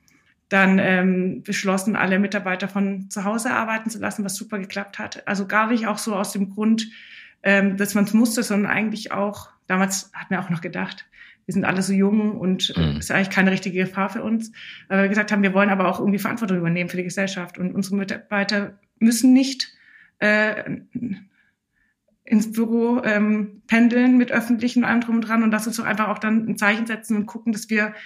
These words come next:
Speaker 1: auch so als Unternehmen unseren Beitrag leisten, dass eben auch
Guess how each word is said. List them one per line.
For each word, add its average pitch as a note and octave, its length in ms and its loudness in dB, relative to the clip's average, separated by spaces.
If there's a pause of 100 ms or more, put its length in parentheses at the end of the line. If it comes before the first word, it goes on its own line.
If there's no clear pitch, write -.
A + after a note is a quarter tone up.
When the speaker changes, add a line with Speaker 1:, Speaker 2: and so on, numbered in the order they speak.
(300)
Speaker 1:
auch G#3 100 0
so - 160 0
als G#3 140 4
Unternehmen A3+ 340 2
unseren G#3+ 240 2
Beitrag G#3+ 400 2
leisten, G3+ 420 0
dass G#3 140 -2
eben G#3 420 0
auch G3 240 0